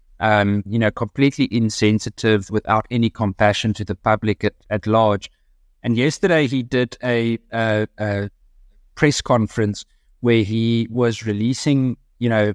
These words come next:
information or successes by the police. And it was quite alarming to see that many of those successes were certainly not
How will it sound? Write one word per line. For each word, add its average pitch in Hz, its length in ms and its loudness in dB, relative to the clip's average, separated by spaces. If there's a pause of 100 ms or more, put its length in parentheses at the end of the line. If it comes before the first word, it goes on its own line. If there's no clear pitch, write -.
(140)
information 113 760 0
or 98 140 -2
successes 113 720 -4
by 104 240 0
the 107 100 -4
police. 104 460 -4
And 107 100 -6
it - 80 -8
was 120 100 -6
quite 160 320 2
alarming 107 520 0 (400)
to 113 100 -4
see 147 220 0
that 139 180 0
many 120 240 0
of 127 160 2
those 104 260 2
successes 101 840 -4
were 104 80 -2
certainly 113 480 0
not 107 500 0